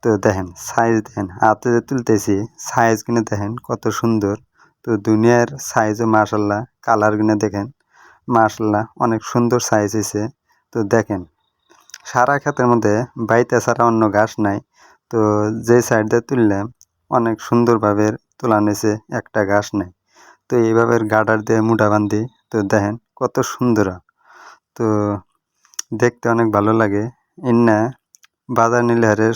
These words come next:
সবচেয়ে আগে জায়গা। তো গোড়ায় একটা মোড়া পাতা নাই। তো অনেক সুন্দরভাবে তুলি, দেখতে অনেক ভালো লাগে। তো এই সাইডে বাবার সার দিয়ে মেহজাবিনেক দেখেন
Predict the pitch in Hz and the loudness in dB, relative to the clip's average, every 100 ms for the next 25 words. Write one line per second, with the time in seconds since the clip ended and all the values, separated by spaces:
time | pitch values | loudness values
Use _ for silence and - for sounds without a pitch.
0 | - 107 - 113 110 110 110 - _ 160 | -2 -4 0 0 2 0 0 -4 _ -6
1 | 117 107 104 107 143 _ _ _ 113 104 | 0 2 2 -2 -4 _ _ _ -4 -4
2 | 104 104 _ - - _ _ - 113 117 | -4 -8 _ -20 -20 _ _ -6 2 2
3 | 113 107 107 - 110 107 110 110 113 - | 4 0 -2 -6 -4 0 0 0 -2 -4
4 | 104 92 87 _ _ _ _ _ _ - | -4 -4 -10 _ _ _ _ _ _ -2
5 | 120 113 107 - 123 123 120 104 110 - | 0 0 -2 -4 0 2 2 2 0 -2
6 | 120 107 127 - _ _ - 107 110 - | -2 0 -2 -6 _ _ -8 -2 -2 0
7 | 110 107 101 98 101 107 104 98 120 _ | 0 2 0 0 2 2 0 -4 -10 _
8 | _ - _ _ _ 117 110 107 107 104 | _ -20 _ _ _ 0 0 0 -2 -6
9 | - 143 120 110 123 120 107 107 123 _ | -10 0 0 2 2 2 2 0 -2 _
10 | 123 110 101 110 113 113 104 - 110 107 | -8 -4 0 2 2 0 0 0 0 0
11 | 104 104 107 123 - 113 113 107 110 110 | -4 -4 -4 -8 -6 0 2 2 2 2
12 | 110 110 104 101 104 | 2 0 0 0 0